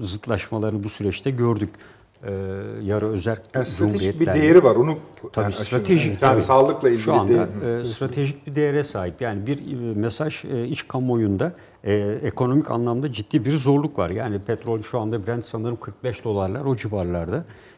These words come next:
Speaker 1: E, e, Rusya'nın ana bağlı olduğu sistem bu. Avrupa'da, e, üretim şartları ciddi bir şekilde yavaşladı. Yüzde yirmi, yüzde otuzlara varan bir üretim düşüklüğü var. Almanya'da yüzde yirmi beş, otuzlarda otomotiv sektöründe. E, bu çarklar nasıl dönüyordu?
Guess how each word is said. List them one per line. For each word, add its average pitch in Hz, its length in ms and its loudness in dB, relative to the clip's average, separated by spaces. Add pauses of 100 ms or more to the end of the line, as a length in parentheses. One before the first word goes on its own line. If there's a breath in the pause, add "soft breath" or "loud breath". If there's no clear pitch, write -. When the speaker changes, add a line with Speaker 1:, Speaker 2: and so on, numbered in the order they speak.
Speaker 1:
E, 107 80 -2
e, 107 60 0 (340)
Rusya'nın 131 320 -2
ana 120 300 -2
bağlı 117 240 0
olduğu 123 260 0
sistem 143 480 -2
bu. 98 200 -4
Avrupa'da, 123 640 -4 (100)
e, 110 40 -4 (120)
üretim 113 360 0
şartları 120 500 -6
ciddi 98 280 -6
bir 131 40 -6
şekilde 117 460 -4
yavaşladı. 131 640 0 (260 loud breath)
Yüzde 104 260 0
yirmi, 113 340 0
yüzde 107 180 -4
otuzlara 113 540 0
varan 120 320 0
bir 127 100 0
üretim 127 440 0
düşüklüğü 151 400 -2
var. 113 160 0
Almanya'da 117 600 -4 (240 loud breath)
yüzde 104 280 -2
yirmi 113 240 0
beş, - 160 -6
otuzlarda 113 560 0
otomotiv 104 420 -2
sektöründe. 95 720 -4 (300 soft breath)
E, 101 80 -2 (120)
bu 107 220 -6
çarklar 127 460 -4
nasıl 143 300 -4
dönüyordu? 101 360 -2